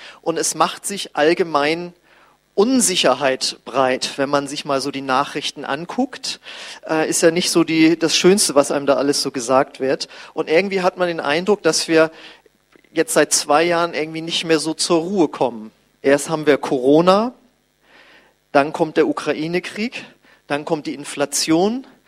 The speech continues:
dann kommt jetzt der Gas, äh, Mangel und Strommangel, ja, der kommt ja dann auch noch dazu. Äh, und ich hoffe nur, dass es jetzt nicht wieder zu so einer Art, ähm, ja,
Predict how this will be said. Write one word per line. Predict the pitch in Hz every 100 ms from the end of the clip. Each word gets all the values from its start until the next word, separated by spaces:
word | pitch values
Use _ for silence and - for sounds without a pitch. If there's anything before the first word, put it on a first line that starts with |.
| - -
dann | - 143
kommt | - 147
jetzt | 143 - -
der | 127
Gas, | - 143 180 - - - - - - _
äh, | 160 156 151 151 135
Mangel | 147 165 196 208
und | 135 131 -
Strommangel, | - - - 135 165 190 190 185 202 208 226 _
ja, | 139 160 190
der | - 139
kommt | 170 156
ja | 143
dann | 135 123
auch | 151
noch | 180 -
dazu. | 170 - - 147 202 - _ - - - - - - - _
Äh, | - 170 165 170
und | 170 170 165 - -
ich | 170
hoffe | 185 202
nur, | 196 196
dass | 190 190
es | -
jetzt | 175
nicht | 185 180
wieder | 190 175
zu | -
so | 165
einer | 170 170 156
Art, | 160 - - -
ähm, | 143 151 147 139 143 160 160 - - - - - - - - - _ -
ja, | 139 139